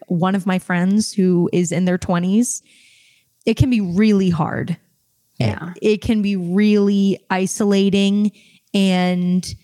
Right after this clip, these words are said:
Speaker 1: you just get this feeling. I know that there's not, like, necessarily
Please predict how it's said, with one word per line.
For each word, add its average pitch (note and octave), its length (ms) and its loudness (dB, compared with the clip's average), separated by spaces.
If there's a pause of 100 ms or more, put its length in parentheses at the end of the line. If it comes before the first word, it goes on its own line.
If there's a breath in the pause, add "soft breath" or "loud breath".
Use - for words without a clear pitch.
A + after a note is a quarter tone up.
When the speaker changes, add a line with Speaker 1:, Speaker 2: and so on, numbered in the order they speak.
(960)
Speaker 1:
you A3 320 2
just D4+ 260 -2
get E4+ 160 -2
this - 180 -2
feeling. A#3+ 540 0
I A#3+ 160 0
know C4+ 360 0
that A#3 200 -4
there's A3 340 -2
not, F3+ 420 0
like, E3+ 600 0 (920)
necessarily G3 1400 2